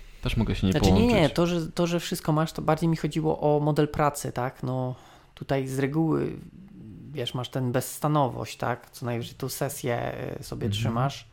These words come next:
Speaker 2: a tutaj masz jakiś stan w, w, y, desktopowej, trochę możesz mieć większy, rozbudowany, tak?
Speaker 1: Mhm.
Speaker 2: I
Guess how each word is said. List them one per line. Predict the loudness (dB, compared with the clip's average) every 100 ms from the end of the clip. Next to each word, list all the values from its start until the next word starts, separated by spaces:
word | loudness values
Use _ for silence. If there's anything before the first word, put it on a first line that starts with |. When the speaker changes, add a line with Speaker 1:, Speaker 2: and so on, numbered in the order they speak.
| -20 -20 -20 -10
Speaker 2:
a | -4
tutaj | -2 0 2 4
masz | 2 0
jakiś | -4 -6
stan | -6 0 2 2 -2 -14 -20 -20
w, | -14 -10 -8 -8 -8 -10 -10 -8
w, | -6
y, | -2 -2 -2 -2 -4 -8 -10 -12 -12
desktopowej, | -10 -6 -6 -4 -2 0 0
trochę | 0 -2 -2
możesz | -2 -4 -4
mieć | -2
większy, | 0 0 -2 -4
rozbudowany, | -4 -2 0 2 2 2
tak? | -4 -6 -6 -16 -8 -2
Speaker 1:
Mhm. | 2 4 4
Speaker 2:
I | 2